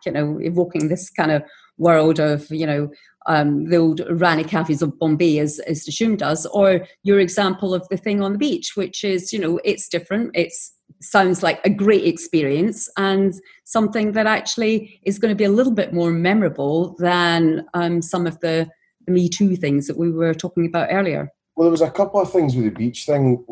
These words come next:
Speaker 2: or one in the main, where one of the nights we went down with, <sighs> went down with a carry out, but we went down with cool bags, we're all middle class now, with cool bags and, and stuff.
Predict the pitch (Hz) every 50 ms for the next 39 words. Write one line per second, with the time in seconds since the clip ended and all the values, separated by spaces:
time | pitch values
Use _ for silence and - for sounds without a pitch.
0 | 120 120 - _ _ 127 123 120 110 107 107 117 120 123 127 117 110 107 104 107
1 | 113 123 123 120 120 120 131 127 127 120 110 107 - _ _ _ _ - 139 147
2 | 147 147 135 123 117 113 117 107 - - 117 104 107 101 98 107 107 107 110 107
3 | 104 98 92 92 - - - - - - - - 98 90 - 98 95 92 90 85
4 | - - - 92 95 104 107 107 107 101 85 - 104 104 101 117 127 131 127 117
5 | 139 143 135 117 113 - - - 123 117 113 127 123 123 117 117 120 120 113 113
6 | 107 107 98 - - 98 95 - - - 107 101 101 98 98 - _ - 120 110
7 | 110 110 110 107 104 107 104 101 98 82 85 98 95 - - 110 107